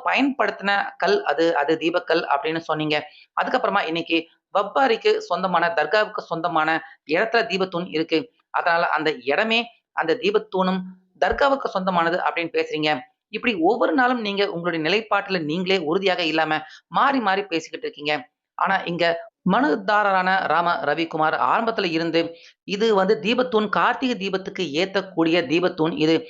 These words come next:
கீழே உச்சி பிள்ளையார் கோயில்ல இருக்கிறது வந்து மோட்ச தீபம், அந்த இடத்துல ஏத்தக்கூடாதுங்க, இங்க தான் ஏத்தணும், இங்க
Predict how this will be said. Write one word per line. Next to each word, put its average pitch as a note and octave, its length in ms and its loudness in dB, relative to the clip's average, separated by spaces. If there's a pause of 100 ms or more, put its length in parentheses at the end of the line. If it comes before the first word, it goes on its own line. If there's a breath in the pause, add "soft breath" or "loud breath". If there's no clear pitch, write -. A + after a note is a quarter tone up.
(220 loud breath)
கீழே A#3 380 0
உச்சி D#3+ 260 -2
பிள்ளையார் G3 320 0
கோயில்ல F3+ 340 2
இருக்கிறது D#3+ 360 0
வந்து D#3+ 220 2 (380 loud breath)
மோட்ச G3+ 380 0
தீபம், E3 340 0
அந்த D#3+ 220 0
இடத்துல F#3 340 2
ஏத்தக்கூடாதுங்க, D#3+ 640 0
இங்க F3 220 -2
தான் F#3 200 2
ஏத்தணும், E3 360 0 (300 loud breath)
இங்க F#3 200 -2